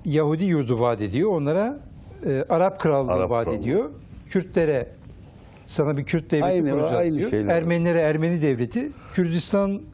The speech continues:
Speaker 1: dedikleri yerle Ermenistan birbirinin üstüne biniyor.
Speaker 2: Aynı yerler, aynı oyunlar tekrarlanıyor.
Speaker 1: Evet, bugün de
Speaker 2: Fakat Türkiye tabii tarihi okuyorsa,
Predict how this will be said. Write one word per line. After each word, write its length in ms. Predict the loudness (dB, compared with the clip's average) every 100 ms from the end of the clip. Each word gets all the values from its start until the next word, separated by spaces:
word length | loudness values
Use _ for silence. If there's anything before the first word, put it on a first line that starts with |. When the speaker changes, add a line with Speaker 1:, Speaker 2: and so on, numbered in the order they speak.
| -18 0
Speaker 1:
dedikleri 440 | 0 0 0 0
yerle 280 | 2 2 2
Ermenistan 640 | 2 2 0 0 0 0 0
birbirinin 380 | 0 0 0
üstüne 340 | -2 0 0 2
biniyor. 280 | 0 -2 -4 -12 -20 -8
Speaker 2:
Aynı 340 | -4 -4 -4
yerler, 180 | -6 -6 -8 -14 -2
aynı 320 | 0 2 0
oyunlar 440 | 0 0 0 -2
tekrarlanıyor. 800 | -2 -4 0 -2 0 -2 0 0
Speaker 1:
Evet, 100 | 0
bugün 260 | 0 -2 0
de 100 | 0
Speaker 2:
Fakat 300 | 2 0 0
Türkiye 380 | -2 -2 0 2
tabii 260 | 0 -2 0
tarihi 360 | 0 2 2
okuyorsa, 640 | 0 0 0 0 0 -2